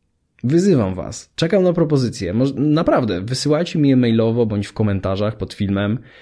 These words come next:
E, jeżeli podołacie zadaniu, to opublikuję na fanpage'u te najlepsze.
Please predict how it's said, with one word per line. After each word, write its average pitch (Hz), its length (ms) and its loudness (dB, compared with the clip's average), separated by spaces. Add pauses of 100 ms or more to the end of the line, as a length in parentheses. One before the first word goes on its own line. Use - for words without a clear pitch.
(360)
E, 104 180 -2
jeżeli 120 320 2
podołacie 147 480 2
zadaniu, 113 680 0
to - 100 -8
opublikuję 135 600 2
na 139 80 2
fanpage'u 117 500 -2
te 107 120 0
najlepsze. 101 600 -4